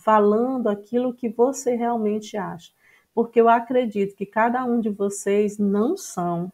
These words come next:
a favor e não cometem esses erros aqui cometidos por esse cidadão.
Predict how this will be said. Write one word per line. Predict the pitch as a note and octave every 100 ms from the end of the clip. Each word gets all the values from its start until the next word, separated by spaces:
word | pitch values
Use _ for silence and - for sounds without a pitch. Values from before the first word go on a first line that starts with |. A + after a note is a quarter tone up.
| -
a | G3 G#3
favor | G#3+ F#3+ E3 E3 E3 F3
e | G#3+ A3+
não | G#3+ G3+
cometem | G#3 C4+ C4 F3 F3 F3 G#3
esses | G#3 G#3+ G#3 F#3
erros | E3+ F3 -
aqui | G#3 - E3 D#3+ _ _
cometidos | - A3+ A3+ A3 F3+ E3
por | F#3 F#3
esse | E3
cidadão. | - F3+ F#3+ G3+ F#3+